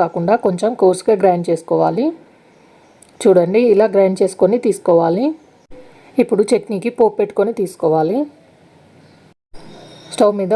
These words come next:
ఒక గిన్నె తీసుకొని దాంట్లో టూ టేబుల్ స్పూన్ వరకు ఆయిల్ వేసుకొని ఆయిల్ వేడైన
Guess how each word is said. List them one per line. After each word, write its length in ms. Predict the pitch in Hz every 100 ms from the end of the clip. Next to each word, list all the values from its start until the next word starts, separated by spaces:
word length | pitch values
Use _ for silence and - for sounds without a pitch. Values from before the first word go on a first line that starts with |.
| 240
ఒక 120 | 196
గిన్నె 160 | 196 196 196
తీసుకొని 340 | 185 196 185 233
దాంట్లో 240 | 202 247 247
టూ 80 | 226 202
టేబుల్ 220 | 185 214
స్పూన్ 240 | - 220 190
వరకు 300 | 175 175 233 208
ఆయిల్ 200 | 185 196 196
వేసుకొని 460 | 185 - 175 185 269 226
ఆయిల్ 200 | 208 220 202
వేడైన 260 | 180 175